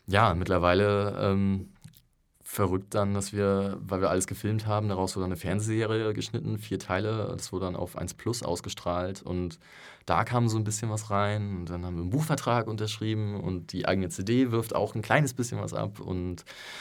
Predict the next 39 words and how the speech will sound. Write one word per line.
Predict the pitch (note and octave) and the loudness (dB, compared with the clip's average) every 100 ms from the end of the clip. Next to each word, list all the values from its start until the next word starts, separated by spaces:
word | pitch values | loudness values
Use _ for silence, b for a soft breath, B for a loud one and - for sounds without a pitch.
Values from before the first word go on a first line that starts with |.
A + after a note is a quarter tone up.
| B | B
dann | - A#2 | 4 6
haben | A#2 A2 | 6 6
wir, | |
als | G#2 G2 | 4 4
wir | |
jetzt | A2 G#2 | 0 4
in | |
Deutschland | G2 A#2 G#2+ G2 | 4 4 2 2
waren, | G2 | 2
ganz | F#2+ | 2
viele | G2 | 0
Vorträge | A2+ G#2+ F#2+ D#2+ | 2 2 2 2
gehalten. | D#2+ D#2+ D#2+ | 2 0 -2
Also | D#2+ D#2+ | -4 -2
wir | |
haben | E2 D#2+ B B | -2 -4 B B
erzählt | - B2+ B2+ A#2+ E2+ | -2 4 6 6 2
und | |
erzählt | F2 - C3+ C3 B2 | -2 4 6 6 4
und | F2+ | 0
erzählt | E2+ B2+ B2+ B2+ A#2+ | 0 2 4 2 0
und | G2+ | 0
die | |
Menschen | G2+ A2 - G2+ | 2 2 2 0
waren | G2 | 2
alle | G2+ F#2+ | 2 2
ganz | F#2 | 2
glücklich, | - A2 G#2+ G#2+ | 2 0 0 0
auch | - - | -2 -2
wenn's | G#2 G2 | -2 -2
nicht | - | -4
so | |
viele | - G2+ F#2 | -4 -2 0
waren, | E2+ E2+ | 0 -2
die | F2+ | -4
gekommen | E2 F2 | -4 -6
sind, | E2+ E2 D#2+ | -4 -4 -4
aber, | - E2 E2 E2 | -4 -2 -2 -2
ähm, | D#2+ | -4